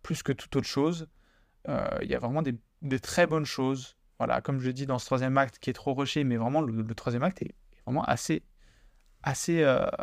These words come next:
a énormément de potentiel en fait. Euh,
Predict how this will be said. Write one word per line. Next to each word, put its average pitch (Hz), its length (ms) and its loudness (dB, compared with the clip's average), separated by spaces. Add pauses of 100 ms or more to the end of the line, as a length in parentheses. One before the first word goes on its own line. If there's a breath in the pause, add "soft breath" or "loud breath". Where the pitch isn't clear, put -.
(640)
a 135 180 -2 (380)
énormément 185 400 6
de 196 60 2
potentiel 170 400 2
en 127 60 0
fait. - 320 -4 (720)
Euh, 127 260 0